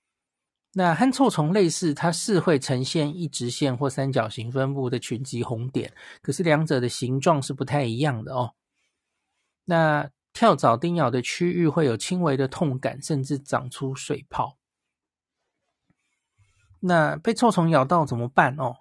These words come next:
一般来说，咬到不会感染疾病，也不会造成你的生命危险，是不用特别就医啦，只是你就是肥皂水清洗患部，涂抹外用的止痒药膏哦，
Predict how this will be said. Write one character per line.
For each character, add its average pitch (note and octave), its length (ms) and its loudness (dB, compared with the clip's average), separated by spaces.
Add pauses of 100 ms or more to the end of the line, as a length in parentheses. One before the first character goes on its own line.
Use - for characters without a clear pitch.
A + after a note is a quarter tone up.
一 - 80 -8
般 E3+ 180 0
来 D3 160 2
说， D3+ 440 2
咬 D3 180 0
到 F3+ 160 2
不 D3+ 160 -2
会 G3+ 200 4
感 C#3 220 0
染 B2+ 180 0
疾 A#2 200 -6
病， B2 260 0
也 A2+ 80 -2
不 C3+ 140 -8
会 E3 120 0
造 D#3 220 2
成 B2+ 220 0
你 A2+ 100 -4
的 G#2+ 60 -6
生 D3+ 180 -4
命 D#3 180 0
危 A#2+ 160 0
险， A#2 300 -6 (420)
是 - 160 -2
不 D#3+ 220 0
用 E3+ 240 4
特 D#3+ 240 -2
别 B2+ 340 -2
就 C3 320 0
医 B2+ 220 -6
啦， B2 260 -6
只 B2 140 -10
是 C3+ 340 0 (220)
你 A#2+ 100 -10
就 C#3+ 140 -4
是 C#3+ 420 -2
肥 C#3 160 -2
皂 D#3 220 2
水 A#2+ 320 -4
清 D#3+ 260 -2
洗 A#2 200 -8
患 C#3 220 0
部， C3+ 280 -2 (340)
涂 - 180 -4
抹 D3 340 0
外 D#3+ 180 0
用 D3 200 0
的 C3+ 80 -2
止 B2+ 260 -4
痒 A2+ 260 0
药 C#3 180 2
膏 B2 280 4
哦， A#2 260 -4